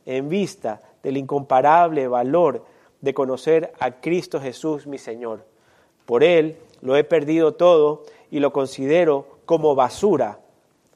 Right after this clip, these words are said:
a fin de ganar a Cristo". Pablo mira todo aquello que antes consideraba ganancia, su tradición, su identidad religiosa, su justicia propia, y lo declara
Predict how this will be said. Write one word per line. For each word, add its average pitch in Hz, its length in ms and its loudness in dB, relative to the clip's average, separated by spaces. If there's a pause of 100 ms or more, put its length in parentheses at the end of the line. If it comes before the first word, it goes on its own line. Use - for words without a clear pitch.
a 120 120 -10
fin 135 460 -6 (120)
de 120 140 -6
ganar 127 300 -4
a 123 100 -4
Cristo". 135 440 -10 (1500)
Pablo 143 340 0
mira 151 540 -2
todo 160 500 0
aquello 123 540 -6 (720)
que 131 160 0
antes 151 320 -2
consideraba 135 680 -4
ganancia, 131 760 -8 (720)
su - 200 -10
tradición, 139 840 -2 (500)
su - 160 -10
identidad 135 720 0
religiosa, 135 800 -2 (100)
su - 220 -12
justicia 135 580 -8
propia, 131 540 0 (440)
y 131 100 -10
lo 127 120 2
declara 143 720 0